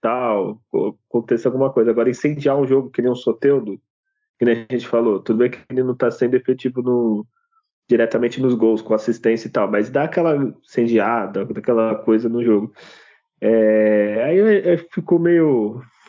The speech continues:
<laughs> é, esses jogos assim prova que o nosso elenco é limitadíssimo, né? Tipo, <laughs>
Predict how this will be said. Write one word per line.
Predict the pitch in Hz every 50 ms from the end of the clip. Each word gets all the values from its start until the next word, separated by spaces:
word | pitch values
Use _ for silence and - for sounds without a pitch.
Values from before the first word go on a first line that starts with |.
| - - -
<laughs> | - 131 123 131 127 - - - - - - _ _ -
é, | - 117 120 117
esses | 117 - 151 135
jogos | 139 147 143 143 143
assim | 147 139 - 165 147 143
prova | - 147 143 143 147 143 139
que | - - 143 143
o | 139 135
nosso | 131 131 131 131 -
elenco | 135 131 131 131 - 147
é | 131
limitadíssimo, | 127 127 131 131 139 143 - - 131 123 127 127 131 - - 117 110 - _ -
né? | 113 107 113 110 107
Tipo, | - - - - -
<laughs> | 139 139 - - 147 - _ _ _ -